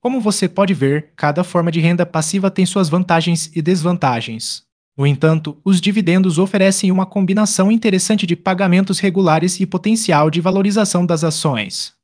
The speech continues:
Vantagens de investir em ações que pagam dividendos. Investir em ações que pagam dividendos pode ser uma estratégia inteligente.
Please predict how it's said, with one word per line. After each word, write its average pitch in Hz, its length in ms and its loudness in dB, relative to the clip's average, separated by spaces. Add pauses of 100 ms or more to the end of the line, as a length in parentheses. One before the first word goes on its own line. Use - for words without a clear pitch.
(240)
Vantagens 156 480 -2
de 151 100 -6
investir 180 460 -4
em 180 100 -2
ações 139 400 -6
que 147 120 -10
pagam 156 400 -4
dividendos. 165 680 -4
Investir 185 460 -4
em 175 120 -2
ações 147 400 -4
que 139 140 -8
pagam 151 380 -4
dividendos 180 560 -4
pode 208 280 -4
ser 190 200 -6
uma 214 120 -2
estratégia 185 720 -4
inteligente. 165 840 -6